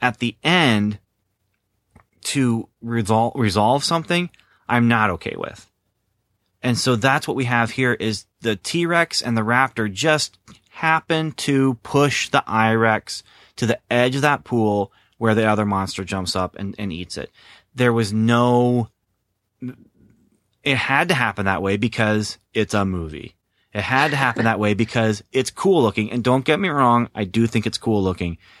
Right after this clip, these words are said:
It just, it just felt too neat. It felt too tidy. It felt too much like, "Oh, we're gonna go ahead and let T-Rex win." Now, T-Rex does get a moment there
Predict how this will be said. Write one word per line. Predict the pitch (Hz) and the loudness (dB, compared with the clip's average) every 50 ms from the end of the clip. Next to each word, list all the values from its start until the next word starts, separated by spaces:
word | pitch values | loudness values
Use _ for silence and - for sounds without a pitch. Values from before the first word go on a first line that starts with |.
| _ _ _ - | _ _ _ -8
It | 107 101 - | -8 -8 -6
just, | - - - 127 120 117 113 - - - - _ _ _ _ _ _ _ _ _ _ _ _ _ - | -6 -2 0 2 2 2 0 -2 -4 -6 -8 _ _ _ _ _ _ _ _ _ _ _ _ _ -6
it | - 127 113 | -4 -4 -4
just | - - 120 113 - - | 0 0 0 0 0 0
felt | - 127 113 - - - | 0 0 0 0 -2 -6
too | - - 127 120 117 110 107 | -4 0 0 2 2 2 0
neat. | 98 101 110 127 170 202 - - - - _ _ _ _ - | 0 0 0 0 0 -2 -4 -8 -12 -12 _ _ _ _ -8
It | 120 107 | -8 -8
felt | - - 123 - - - | 0 0 -2 -2 0 -2
too | - 131 120 110 | 0 0 0 0
tidy. | - - - - 139 135 123 113 107 90 - _ _ _ _ _ _ _ _ _ - | -2 -4 -2 0 2 2 2 2 0 -2 -6 _ _ _ _ _ _ _ _ _ -4
It | 120 120 110 | -2 -2 -2
felt | - - 135 123 123 - | 0 0 0 2 0 0
too | - - 160 156 151 | -4 0 2 2 4
much | 147 139 135 - - - | 4 2 2 2 0 0
like, | 131 113 110 110 - - - | 2 0 0 0 -4 -4 0
"Oh, | 139 139 139 131 | 2 2 4 2
we're | 123 120 127 123 | 4 2 2 2
gonna | 135 147 143 123 | 2 0 0 0
go | 139 135 | 0 0
ahead | 120 117 127 127 120 | 0 0 0 0 0
and | 117 | 2
let | 113 113 104 - | 0 0 -2 -2
T-Rex | - - 123 113 110 110 104 104 - - 113 | -6 -4 -2 0 2 2 0 0 -2 -6 -8
win." | 104 101 117 120 117 101 92 85 85 90 - _ _ _ _ _ _ _ _ _ _ _ _ _ _ | -4 0 2 2 2 0 -2 -6 -10 -14 -20 _ _ _ _ _ _ _ _ _ _ _ _ _ _
Now, | - 143 123 98 95 | -6 -2 -2 -2 -4
T-Rex | - - 143 151 151 - - | -4 -2 0 0 0 -2 -2
does | - 151 151 - | -2 -2 -2 0
get | - 165 | 0 0
a | 156 131 | 2 2
moment | 123 127 131 135 131 120 92 104 | 2 4 4 4 2 0 0 0
there | 110 101 95 95 98 | -2 0 0 -2 -4